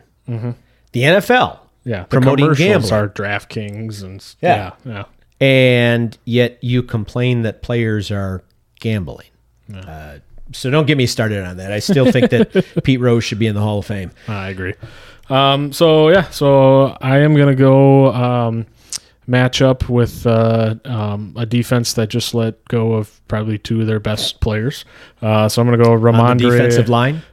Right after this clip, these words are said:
Speaker 1: Yep.
Speaker 2: Or
Speaker 1: Ramondre
Speaker 2: edge?
Speaker 1: Stevenson versus Washington. I th-, I'm, uh, you know, he's been underwhelming,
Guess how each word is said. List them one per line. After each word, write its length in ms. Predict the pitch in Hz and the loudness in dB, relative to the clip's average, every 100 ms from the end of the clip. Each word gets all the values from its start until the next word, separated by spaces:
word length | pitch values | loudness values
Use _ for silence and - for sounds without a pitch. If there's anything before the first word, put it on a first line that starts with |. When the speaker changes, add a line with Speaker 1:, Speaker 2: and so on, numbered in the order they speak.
| - | -2
Speaker 1:
Yep. 240 | 123 165 _ _ | 0 0 _ _
Speaker 2:
Or 160 | 131 113 | -6 -2
Speaker 1:
Ramondre 460 | 120 131 127 135 | 2 2 4 4
Speaker 2:
edge? 60 | 131 | 2
Speaker 1:
Stevenson 720 | - 139 143 147 - 151 156 | 4 4 6 2 2 2 2
versus 340 | 139 131 139 | 2 0 0
Washington. 760 | 123 127 135 147 151 151 160 170 | 0 0 0 0 -2 0 -2 -2
I 20 | 139 | -4
th-, 20 | 113 - | -6 -10
I'm, 760 | - 110 107 110 113 113 117 113 | -8 -6 -6 -6 -6 -8 -8 -8
uh, 320 | 107 107 110 | -6 -4 -6
you 260 | 104 95 113 | -8 -8 -8
know, 100 | 104 | -6
he's 220 | 120 117 | -6 -4
been 420 | 127 123 120 120 - _ _ _ _ _ _ _ _ _ _ _ _ - | -2 -2 -2 -6 -10 _ _ _ _ _ _ _ _ _ _ _ _ -2
underwhelming, 880 | 131 135 127 117 120 127 131 143 | 0 2 2 4 2 2 0 0